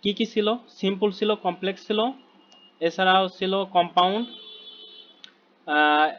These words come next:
নেগেটিভ, পজিটিভ, অ্যাফার্মেটিভ, এই টপিকসগুলোর উপর প্রশ্ন ছিল, যেগুলো নিয়ম জেনে গেলে আমরা শত পার্সেন্ট প্রশ্ন, আহ, উত্তর করতে পারবো। Use right form of verb, right form of verb থেকে প্রশ্ন এসেছিল।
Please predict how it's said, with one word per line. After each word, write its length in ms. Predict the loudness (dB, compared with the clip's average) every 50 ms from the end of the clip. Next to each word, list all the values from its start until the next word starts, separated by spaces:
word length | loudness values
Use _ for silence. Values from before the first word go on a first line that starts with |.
| -10 -6
নেগেটিভ, 460 | -2 0 0 0 0 -2 -2 -4 -4 -2 -2
পজিটিভ, 480 | 0 0 0 0 -4 -4 -4 -4 -6 -6 -8 -16 _ -20 -20 -20 -20 -20 -20 -20 -20 -20 -20 _ _ _
অ্যাফার্মেটিভ, 640 | -4 -2 0 2 0 0 0 -2 -2 -2 -4 -4 -4 -4
এই 200 | -2 0 0 0 -2 -8 _ _
টপিকসগুলোর 500 | -2 -2 0 -2 -6 -4 -2 0 0 0
উপর 240 | 0 0 -2 -2 -2
প্রশ্ন 320 | -2 -4 -4 -4 -4 -6
ছিল, 220 | -6 -4 -6 -4 -4
যেগুলো 260 | -4 -4 -4 -4 -2
নিয়ম 280 | -2 -2 -4 -4 -4
জেনে 200 | -4 -4 -4 -2
গেলে 140 | -2 -2 -2
আমরা 200 | -2 -4 -4 -6
শত 240 | -4 -4 -4 -4 -4
পার্সেন্ট 380 | -4 -4 -4 -4 -6 -8 -8 -6
প্রশ্ন, 380 | -6 -6 -6 -6 -8 -8 -8 -8 -12 -18 -20 _ _ _ _ _ _ _ _ _ _ _ _ _
আহ, 200 | -6 -2 -2 0 0
উত্তর 280 | -2 -4 -2 -2 0 0
করতে 260 | 0 -2 -2 -4 -4
পারবো। 380 | -2 0 -2 0 -2 -4 -6 -8 -10 _ _ _ _ _ _ _ _ _ 2
Use 220 | 2 2 2 0
right 280 | 0 2 4 4 2 0 -2
form 140 | -6 -4 -2 -2
of 320 | -4 -4 -8 -14 -14 -6
verb, 300 | -2 0 0 0 0 -4 -12 -20 -20 -20 _ _ _ _ _ _ _ _ -2
right 200 | 0 0 0 0 -4
form 140 | -6 -4 -4 -4
of 40 | -4 -4
verb 140 | -6 -6 -6 -4 -6
থেকে 160 | -8 -8 -8
প্রশ্ন 280 | -10 -10 -10 -8 -8 -8
এসেছিল। 320 | -8 -6 -8 -6 -4